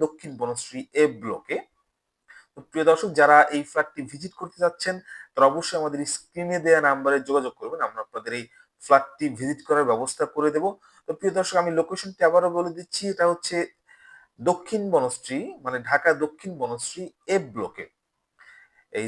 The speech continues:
জি প্লাস এইট ভবনের নবম তলায়, মানে টপ ফ্লোরে এই সতেরোশো পনেরো স্কয়ার ফিটের চার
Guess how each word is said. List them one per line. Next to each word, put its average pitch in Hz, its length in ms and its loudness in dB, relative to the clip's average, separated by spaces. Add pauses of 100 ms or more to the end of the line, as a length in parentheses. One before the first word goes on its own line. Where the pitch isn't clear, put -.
জি 165 100 -4 (120)
প্লাস 175 220 10 (300)
এইট 190 160 -2 (200)
ভবনের 151 400 4 (220)
নবম 147 220 6 (140)
তলায়, 113 260 4
মানে 113 120 -4 (100)
টপ 123 220 2
ফ্লোরে 151 260 4 (440)
এই 110 140 -8
সতেরোশো 135 420 -6
পনেরো 156 300 0
স্কয়ার 160 240 2
ফিটের 180 260 -12
চার 151 140 8